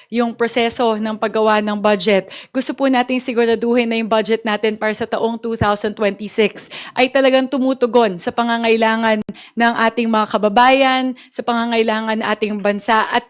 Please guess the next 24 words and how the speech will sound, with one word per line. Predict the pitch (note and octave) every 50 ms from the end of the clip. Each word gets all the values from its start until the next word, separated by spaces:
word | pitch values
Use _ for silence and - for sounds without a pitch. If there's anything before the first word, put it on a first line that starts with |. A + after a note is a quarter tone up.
| -
talagang | C4+ B3+ B3+ B3 A#3 B3 B3 B3
mararamdaman | A#3+ A#3 A#3 A3+ A3 G#3+ A3 A3 A3 G3 G3+ G#3 G#3 G3+ F#3+ F3+ D#3+ D3 - - - - _ -
ng | G#3 A3 G#3+ G#3+ G#3 G#3 G#3+
mga | G#3+ A3 G#3+ A3 A3 G#3+ G#3+ -
Pilipino. | A#3 G#3 G#3 G3+ - F#3 F3+ E3+ E3+ E3+ E3 D#3+ D#3+ D#3
So, | - A3+ G#3 G3 F#3 F#3 - - - - -
yun | A#3 C#4+ D4
po, | C#4+ C#4 B3 G3 -
yun | - - B3 B3+ B3+ B3+ B3+
po | C#4 C4 C4
yung | C4
ating | - A3+ A3+ - A#3+ A#3 A#3
tema | - A#3+ A3+ A3 A3+ A3+
dito. | G#3+ F#3+ G3+ G#3+ - A3+ A3 G#3+ A3 A3+ A3
We | A3+ G#3 A#3 A#3
want | A3+ A#3 A#3 A#3+ A#3 -
to | B3 G3+
build | F#3 A3 G#3+ G#3 G3+ F#3+ F3+ - -
a | -
people-centered | - G3+ F#3+ - G3+ G3 F#3+ - F#3 F3+ E3 F#3 F3 D#3+ -
budget. | E3 E3+ D#3+ - - - - - - _ _ _ - - - - - -
So | - - - C4 B3 A#3+ A#3 A#3 A#3
with | G#3+ A3 B3+ B3+ G#3+
that, | C4 C4+ F4+ A4+ -